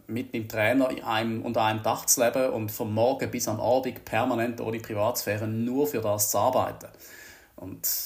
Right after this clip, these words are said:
gleichzeitig wäre auch das Geld für das vorhanden, weil den Faktor darf man ja nicht außer Acht lassen. Und alles in allem, denke ich mal, läuft es auf das raus, es wird immer wieder auch die Frage gestellt,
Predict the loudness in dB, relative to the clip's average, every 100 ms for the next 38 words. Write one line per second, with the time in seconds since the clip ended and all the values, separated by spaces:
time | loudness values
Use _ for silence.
0 | -8 -10 -4 -2 -2 -4 0 0 2 0
1 | 0 0 0 -2 -2 0 0 -2 -6 0
2 | 2 2 -2 -2 -4 -2 -4 -2 -2 -2
3 | -2 0 -2 -4 -6 -8 -10 -20 -20 -2
4 | 2 2 2 -8 _ _ _ _ _ _
5 | _ _ -20 _ _ 4 6 8 8 8
6 | 4 0 -10 _ _ _ _ _ _ _
7 | -2 0 0 0 4 6 6 4 0 2
8 | 4 4 2 2 -2 -16 -20 _ _ _
9 | -6 2 4 6 6 8 6 4 2 2
10 | 2 2 0 -2 -6